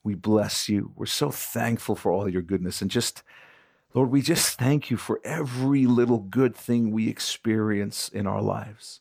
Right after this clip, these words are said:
for every little good thing we will experience today, for, for the taste of, of good food, uh, for a smile,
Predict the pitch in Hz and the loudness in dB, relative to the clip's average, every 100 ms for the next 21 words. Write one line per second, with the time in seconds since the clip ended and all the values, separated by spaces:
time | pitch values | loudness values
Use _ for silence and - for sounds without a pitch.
0 | _ - - 143 143 165 147 135 - 127 | _ -2 2 2 4 4 4 2 2 -2
1 | 117 - 135 139 120 127 120 120 101 - | -2 -2 -2 0 2 2 4 2 2 -2
2 | - 107 110 104 - 95 90 98 - 107 | -6 -2 0 0 -4 -8 -4 -2 2 0
3 | 98 - 110 101 - - - - - - | 0 -4 -4 -4 -10 -20 -20 -20 -20 -6
4 | 117 110 - - 127 123 - - 95 - | 2 2 0 0 2 2 0 0 0 -2
5 | 95 - - 131 117 - 117 120 117 127 | -4 -2 2 2 0 -2 4 4 4 -2
6 | - - - - _ - - 123 - _ | -16 -20 -20 -20 _ -8 -6 -6 -8 _
7 | _ - 117 90 - - 107 107 107 117 | _ 2 2 4 0 -2 4 4 6 4
8 | 113 139 | 0 -4